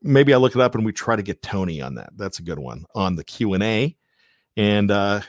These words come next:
remember the Retro Show will be the next day too. Um, so Sean Manahan says,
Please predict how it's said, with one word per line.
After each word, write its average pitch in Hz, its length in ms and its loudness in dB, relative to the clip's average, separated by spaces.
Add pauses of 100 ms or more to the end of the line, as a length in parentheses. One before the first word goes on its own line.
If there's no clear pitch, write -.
remember 120 320 -4
the 107 120 -4
Retro 110 480 -2
Show 113 140 0
will 110 60 4
be 107 120 2
the 104 80 2
next 101 180 0
day 87 160 -4
too. 82 260 -4 (600)
Um, 104 480 4 (1400)
so 113 420 2 (1900)
Sean 139 260 4
Manahan 110 560 4 (500)
says, 98 500 -6